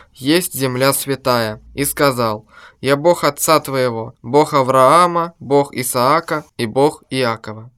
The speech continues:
Чудо заключается и в том, что этот терновый куст, в котором Господь явился Моисею,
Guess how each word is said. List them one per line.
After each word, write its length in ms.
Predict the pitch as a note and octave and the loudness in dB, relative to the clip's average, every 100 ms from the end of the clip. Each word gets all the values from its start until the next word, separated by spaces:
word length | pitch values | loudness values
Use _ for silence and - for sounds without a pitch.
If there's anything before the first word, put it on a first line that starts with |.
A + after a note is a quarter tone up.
| _ _ | _ _
Чудо 380 | - F#3+ F3 | -4 0 0
заключается 720 | D#3+ D#3 D3+ D3 F3+ E3 - D3 | 0 -2 -4 -2 0 0 0 -4
и 40 | |
в 80 | C#3+ | -4
том, 280 | G#3+ A3 G#3 | 0 2 0
что 480 | - - D#3+ D3 - | -4 2 4 4 0
этот 420 | D3 F3 E3+ C#3 | 0 0 0 -6
терновый 540 | - D3+ D#3 D3+ C3+ C3+ | 0 0 2 0 0 -2
куст, 380 | F#3+ A3 A3+ - | 0 -2 -2 -10
в 100 | - | -2
котором 440 | - D#3+ D3+ C#3 | 0 4 4 4
Господь 420 | C3+ D3 - C#3 C#3+ | 2 -2 0 -2 0
явился 400 | C#3+ C#3 - C3+ | 0 0 -2 -4
Моисею, 560 | C#3 D3+ - C3+ A2+ | -2 -2 -2 -2 -2